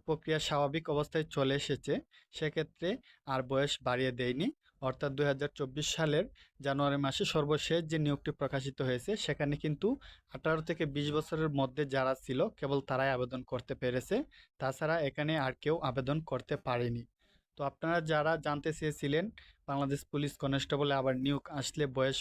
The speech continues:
বাড়ানো হবে কিনা, তাদের উদ্দেশ্যে আমি বলতে চাই আপনাদেরকে আর বয়স বাড়িয়ে দেওয়া হবে না।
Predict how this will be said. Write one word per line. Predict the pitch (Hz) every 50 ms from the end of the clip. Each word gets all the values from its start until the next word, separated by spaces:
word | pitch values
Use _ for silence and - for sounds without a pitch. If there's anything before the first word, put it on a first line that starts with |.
| - -
বাড়ানো | 123 123 127 131 135 143 143
হবে | 120 127 123 131 135
কিনা, | - - 120 117 127 175 247 - _ _ _ _ - - - _ _
তাদের | - 139 143 151 170 160
উদ্দেশ্যে | 156 147 143 165 156 - - 165
আমি | 147 151 143
বলতে | 131 139 135 131 156 147
চাই | - - 185 202
আপনাদেরকে | 147 123 - - 135 127 139 143 139 - 170 175
আর | 151 131 127 120 120
বয়স | 135 135 143 151 151 - -
বাড়িয়ে | 139 127 123 131 131 127
দেওয়া | 139 135 143 165
হবে | 151 - 123 120 120
না। | 117 117